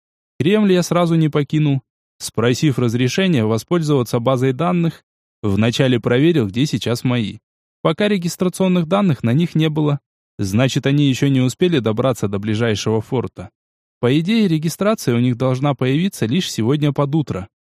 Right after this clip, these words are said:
Мы именно так и договаривались с сейфом. Я прислушался к себе и нет, никакого волнения за близких не почувствовал. Сейф профи, Довезет их до нужного места, и даже волосок с головы не упадет.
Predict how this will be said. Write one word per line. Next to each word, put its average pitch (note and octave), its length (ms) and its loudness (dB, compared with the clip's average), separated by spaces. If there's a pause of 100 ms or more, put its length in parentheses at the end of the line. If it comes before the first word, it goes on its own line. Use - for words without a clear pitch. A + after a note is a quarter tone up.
(440)
Мы G#3+ 280 2
именно G#3 320 4
так A3 220 -2
и F#3+ 60 2
договаривались E3 720 0
с - 40 -12
сейфом. C#3 460 -4 (800)
Я G#2 320 2
прислушался D3+ 600 0
к - 60 -6
себе C#3 300 -2
и C3 180 -2
нет, G#2+ 340 -2 (240)
никакого F#3+ 560 0
волнения E3 480 2
за B2+ 140 0
близких C#3+ 400 -4
не B2+ 100 2
почувствовал. G#2 720 -4 (300)
Сейф A3 340 -2
профи, F#3 380 -2 (320)
Довезет C#3 500 2
их C3 100 0
до C3+ 100 0
нужного C3 380 2
места, E3 340 -2
и G#2+ 60 0
даже B2+ 280 0
волосок C#3 440 0
с C3+ 40 -12
головы A#2+ 380 0
не G#2 100 2
упадет. G2+ 580 -4